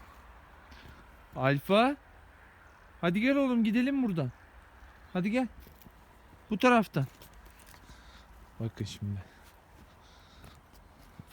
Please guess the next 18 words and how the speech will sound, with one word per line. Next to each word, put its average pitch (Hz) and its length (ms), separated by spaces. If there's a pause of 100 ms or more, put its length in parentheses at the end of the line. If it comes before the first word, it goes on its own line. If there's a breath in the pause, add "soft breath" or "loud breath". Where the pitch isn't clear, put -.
Ağzında 113 560
kemikle 117 460
koşacak. 110 680 (960 loud breath)
Önümde, 127 520 (160)
önümden 131 520
koşarak 147 560
gidiyor 151 360
bilerek 143 460 (180)
ileriye. 139 580 (880 loud breath)
İleriye 143 440
gidiyor, 160 320
yatıyor, 165 520 (120)
kemirmeye 156 600
devam 165 360
ediyor. 165 400 (160)
Ben 139 200
gelene 151 460
kadar 151 440